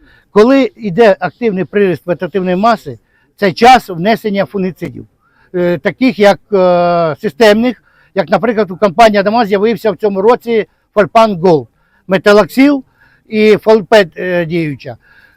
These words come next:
Е, через, е, вищий міст металоксила його норма всього-навсього два кілограма.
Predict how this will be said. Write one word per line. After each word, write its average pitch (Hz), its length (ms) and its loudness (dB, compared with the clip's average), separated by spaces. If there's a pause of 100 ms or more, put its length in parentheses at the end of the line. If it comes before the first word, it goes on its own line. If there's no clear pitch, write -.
Е, 180 500 2
через, 226 360 0
е, 214 40 -8 (300)
вищий 233 360 -2
міст 226 320 0
металоксила 202 840 0
його 196 200 2
норма 220 320 0
всього-навсього 202 600 0
два 190 200 2
кілограма. 160 600 -2